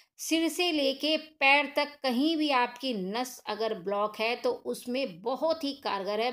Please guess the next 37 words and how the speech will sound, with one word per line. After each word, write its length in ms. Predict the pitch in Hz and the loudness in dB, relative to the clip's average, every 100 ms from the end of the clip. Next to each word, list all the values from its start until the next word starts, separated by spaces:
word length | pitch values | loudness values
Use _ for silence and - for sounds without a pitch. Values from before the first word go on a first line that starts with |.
| 185 | -2
बहुत 380 | 208 226 240 240 | -4 -2 -4 -6
ही 200 | 262 269 - - _ - | -8 -10 -16 -20 _ 0
फ़ायदेमंद 540 | 240 202 208 196 180 | 2 2 -2 -4 -6
है। 200 | 170 175 - - - 196 | -6 -10 -12 -18 -14 -6
ये 260 | 208 330 330 277 | 0 0 0 -2
पीने 320 | 277 277 277 | 0 2 2
में 160 | 285 285 | 0 0
हल्का 420 | 247 226 226 226 | 0 0 0 -2
सा 180 | 220 277 | -2 -4
कड़वा 480 | - - 208 208 220 | -4 -2 0 2 0
लगेगा 400 | 190 202 202 214 | 0 -2 0 0
आपको, 340 | 196 - 277 | 0 -2 -4
कड़वाहट 600 | 277 208 208 202 226 190 | -2 -2 0 0 -2 -4
होती 280 | 208 220 214 | -6 -4 -2
है 100 | 220 | -2
इसके 240 | 214 220 | -2 -4
अंदर, 280 | 208 247 311 - - - | -2 0 -2 -4 -16 -4
तो 120 | 285 311 | -2 0
इसके 380 | 285 269 - 349 | -4 -4 -2 -2
ऊपर 280 | 302 269 | 0 -2
से 200 | 254 302 | 0 0
ज़रा 280 | 214 214 233 | 0 0 0
सा 160 | 330 269 | 0 -2
देसी 400 | 196 214 208 262 | 0 0 0 -4
गुड़ 200 | 220 233 | -2 -2
खाना 340 | - 214 214 | -4 -4 -4
चाहो 320 | 208 196 208 | -4 -2 -2
तो 120 | 214 220 | -4 -6
खा 240 | - 226 | -4 -4
सकते 320 | 226 247 - | -2 -6 -2
हो। 280 | 254 277 285 - - - | 0 2 0 -6 -16 -8
लेना 380 | 202 214 233 269 | 0 2 2 0
कब 280 | 277 262 247 | 2 2 2
है? 220 | 262 277 | 2 2
लेना 360 | 233 214 247 294 | 4 4 4 2
आपने 560 | 285 - 220 220 240 | 0 2 2 0 -2
इसको 600 | 240 214 - 233 233 285 | -2 -4 -6 2 4 4